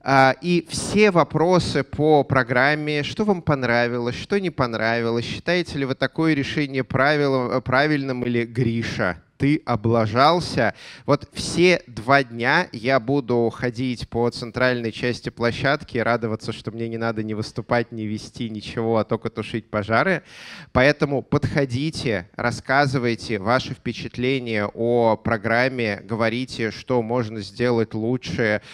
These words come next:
А, давайте обсудим мое любимое gradual typing, а, выпьем кофе, ну и вообще сделаем то, для чего мы собрались.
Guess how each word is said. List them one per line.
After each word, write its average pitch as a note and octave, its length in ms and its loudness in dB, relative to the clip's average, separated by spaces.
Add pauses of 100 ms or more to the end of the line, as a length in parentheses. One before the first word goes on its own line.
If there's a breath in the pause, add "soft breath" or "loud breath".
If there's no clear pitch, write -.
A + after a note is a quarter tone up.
(180 loud breath)
А, A#2 400 2
давайте A#2 460 0
обсудим A#2 580 -2
мое A2+ 220 0
любимое A2 720 0
gradual A2+ 520 -2
typing, A2+ 800 -2
а, G#2 300 2
выпьем A2+ 480 -4
кофе, B2+ 560 -2 (240 loud breath)
ну C3 100 0
и A2+ 140 -2
вообще B2 640 -2
сделаем A2+ 540 -2
то, C3 180 -2
для B2+ 160 -4
чего B2 260 -4
мы A#2 100 -6
собрались. G#2 720 -4